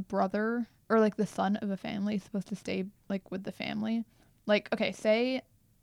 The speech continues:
I got married to another guy and he was Indian. He would, I would have to go to wherever he lives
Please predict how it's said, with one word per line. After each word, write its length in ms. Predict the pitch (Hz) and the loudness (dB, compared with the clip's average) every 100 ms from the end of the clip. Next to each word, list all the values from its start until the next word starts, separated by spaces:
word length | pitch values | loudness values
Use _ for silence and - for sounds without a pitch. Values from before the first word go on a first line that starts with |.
| _ _ - | _ _ 0
I 160 | 202 | 2
got 200 | 202 208 | 4 2
married 320 | 196 185 190 190 | 0 -4 -4 -6
to 60 | |
another 240 | - - 190 | -8 -8 -6
guy 360 | - - - 196 _ _ _ _ _ _ _ | -4 -4 -6 -10 _ _ _ _ _ _ _
and 100 | - | -6
he 60 | 185 | -4
was 100 | 190 | -4
Indian. 340 | 226 226 - 208 _ _ | -8 -8 -8 -10 _ _
He 240 | - 220 233 | -8 -2 0
would, 280 | 220 214 - _ - | 2 0 -4 _ 0
I 160 | 202 | 2
would 100 | 208 | 2
have 120 | 214 | 0
to 80 | - | -6
go 280 | 196 196 196 | -8 -6 -6
to 140 | 190 | -6
wherever 280 | - - - | -8 -8 -8
he 160 | 190 214 | -10 -10
lives 420 | - - 226 - | -8 -6 -8 -10